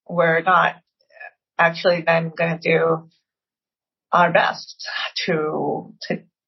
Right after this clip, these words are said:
I guess, help everyone or uplift everyone, because it's not, it's not equal out there. So, um, and also, I really dislike when someone presents the narrative, you know,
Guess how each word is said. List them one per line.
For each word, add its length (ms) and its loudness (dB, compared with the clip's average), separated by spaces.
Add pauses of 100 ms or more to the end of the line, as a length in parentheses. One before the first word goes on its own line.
(120)
I 140 2
guess, 520 -2 (280)
help 460 2 (180)
everyone 480 2
or 100 0
uplift 460 -4
everyone, 400 -2
because 260 -10
it's 100 -10
not, 400 2
it's 160 -12
not 280 2 (240)
equal 480 0
out 260 0
there. 360 2 (600)
So, 320 4
um, 520 -2 (1400)
and 100 2
also, 360 2
I 140 2
really 420 -6
dislike 480 0
when 120 -12
someone 380 -2
presents 560 -2
the 60 -6
narrative, 640 4
you 120 -8
know, 200 -4